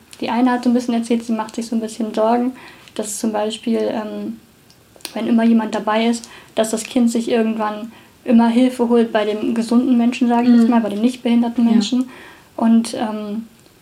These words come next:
Speaker 1: solche Gedanken kommen, glaub ich, auch als Mutter auf. Also ich glaub, das ist auch viel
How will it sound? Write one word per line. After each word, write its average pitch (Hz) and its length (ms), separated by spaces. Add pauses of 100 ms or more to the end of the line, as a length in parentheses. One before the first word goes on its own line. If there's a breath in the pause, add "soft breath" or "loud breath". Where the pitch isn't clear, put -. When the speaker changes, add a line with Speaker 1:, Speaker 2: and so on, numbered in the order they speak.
(320)
Speaker 1:
solche 233 320
Gedanken 233 320
kommen, 247 200
glaub 233 160
ich, 226 100
auch 226 100
als 240 220
Mutter 196 320
auf. - 220
Also 220 320 (420 loud breath)
ich - 120
glaub, 233 260
das 220 120
ist 226 180
auch 226 160 (120)
viel 269 800